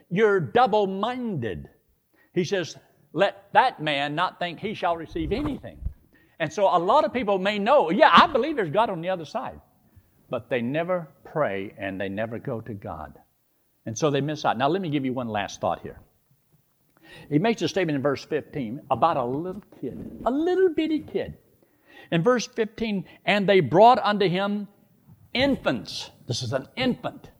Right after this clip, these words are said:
"That he would touch them. But when his disciples saw it, they rebuked them. But Jesus called unto them, and he says,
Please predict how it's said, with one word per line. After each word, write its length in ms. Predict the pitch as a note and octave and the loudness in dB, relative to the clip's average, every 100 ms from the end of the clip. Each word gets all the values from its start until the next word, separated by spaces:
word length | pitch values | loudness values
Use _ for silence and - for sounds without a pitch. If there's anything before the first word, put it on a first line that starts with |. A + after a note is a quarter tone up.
| _ _ _ _ _ _ _ _ _ - - | _ _ _ _ _ _ _ _ _ -20 0
"That 220 | E3+ D3 | 0 2
he 140 | E3+ | 0
would 360 | A#3 F#3+ D#3 - | 2 2 2 0
touch 400 | - F4+ - - | 2 2 -2 -8
them. 380 | C#3+ A#2 F2 E2 - - | -2 -2 -2 -14 -20 -4
But 160 | F3+ - | 0 2
when 200 | F#3 G#3 | 2 2
his 140 | G3 | 0
disciples 680 | D3+ E3+ - G#3+ G#3+ F#3+ E3+ | 0 -4 0 -2 -2 -2 -6
saw 200 | - F#3+ | -2 0
it, 100 | F#3 - | 0 0
they 160 | D3+ | -4
rebuked 640 | D3+ C3+ F#2+ F2+ E3 G3 E2+ | -2 -2 -4 -2 -2 -4 -10
them. 320 | F#2 D2 D#2 _ _ _ _ _ _ _ | -10 -10 -16 _ _ _ _ _ _ _
But 140 | F#3 | -2
Jesus 480 | A#2+ C#4+ D#4+ A#3 D#3+ | 2 2 2 2 -2
called 420 | - - C4 G#3 | -2 2 4 4
unto 220 | F#3+ F3 | 2 0
them, 420 | D3 F3+ F3+ F#3 F#3 _ _ _ _ _ _ | -2 -2 -2 -4 -8 _ _ _ _ _ _
and 140 | C3 C3+ | -2 0
he 80 | B2+ | 0
says, 480 | - C#3 B2+ B2 | 2 4 4 0